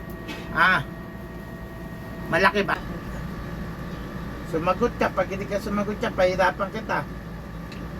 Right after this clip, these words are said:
Sige na, sumagot ka. Babae ka, lalaki? Sagot! Babae ka ba, lalaki? Ah. Babae, lalaki?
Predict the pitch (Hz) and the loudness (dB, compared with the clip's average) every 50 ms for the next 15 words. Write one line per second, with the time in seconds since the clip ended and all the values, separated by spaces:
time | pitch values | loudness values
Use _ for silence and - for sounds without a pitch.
0 | - - - - - - - 175 226 240 233 220 208 - 226 214 220 208 226 - | -8 -8 -8 -8 -6 -4 2 4 6 6 6 6 4 4 2 2 2 2 0 -2
1 | - - - - - - - - - - - - - - - - - - - - | 0 0 0 0 0 -2 -6 -8 -8 -8 -8 -8 -8 -8 -8 -8 -8 -10 -10 -8
2 | - - - - - - - - 165 170 175 220 240 247 254 285 277 277 269 254 | -8 -8 -8 -8 -8 -8 -4 0 4 6 8 8 8 8 6 6 6 6 6 6
3 | 240 - - 196 170 147 - - - - - - - - - - - - - - | 6 6 4 2 0 -2 -4 -8 -14 -14 -14 -14 -12 -12 -12 -12 -12 -12 -14 -14
4 | - - - - - - - - - - - - - - - - - - - - | -14 -12 -12 -12 -12 -10 -10 -10 -10 -10 -10 -8 -8 -6 -6 -6 -6 -6 -6 -6
5 | - - - 190 196 247 277 285 254 240 - - - - - - - - - - | -2 4 4 8 10 10 10 10 10 8 4 -2 -12 -14 -14 -14 -14 -14 -14 -14
6 | - - - - - - - - - - - - - - - - - - - - | -14 -14 -14 -14 -14 -14 -14 -14 -14 -14 -12 -12 -12 -10 -10 -10 -8 -8 -8 -6
7 | - - - - - - - - 165 175 180 180 - 240 262 - 262 262 277 294 | -6 -6 -6 -6 -8 -6 -6 0 4 6 8 8 8 8 8 6 4 4 6 6
8 | 294 294 285 277 262 - - 202 190 156 - - - - - - - - - - | 6 8 8 8 8 6 6 2 -2 -4 -6 -10 -14 -16 -16 -16 -16 -16 -16 -16
9 | - - - - - - - - - - - - - - - - - - - - | -16 -16 -16 -18 -18 -18 -18 -16 -14 -14 -12 -12 -10 -10 -10 -8 -8 -8 -8 -6
10 | - - 175 185 202 190 156 - - - - - - - - - - - - - | 2 8 10 10 12 10 8 4 -4 -12 -14 -14 -16 -16 -16 -16 -16 -14 -14 -14
11 | - - - - - - - - - - - - - - - - - - - - | -14 -16 -16 -16 -16 -14 -14 -14 -12 -12 -10 -10 -10 -8 -8 -8 -8 -8 -8 -6
12 | - - - - - - - - - - - - - - 254 294 311 311 294 285 | -6 -6 -6 -6 -6 -6 -6 -6 -6 2 4 6 8 8 8 6 6 4 4 4
13 | 277 254 - 240 220 185 | 4 4 4 4 0 -2